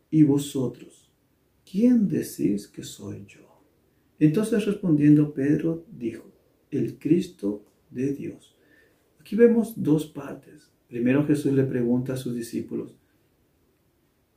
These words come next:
de los demás, "¿Qué piensan los demás de mí?"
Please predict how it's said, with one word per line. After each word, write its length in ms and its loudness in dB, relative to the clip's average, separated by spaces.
de 120 -4
los 220 -4
demás, 460 -10
"¿Qué 160 -6
piensan 560 -4
los 180 -4
demás 380 -12
de 60 -18
mí?" 180 -14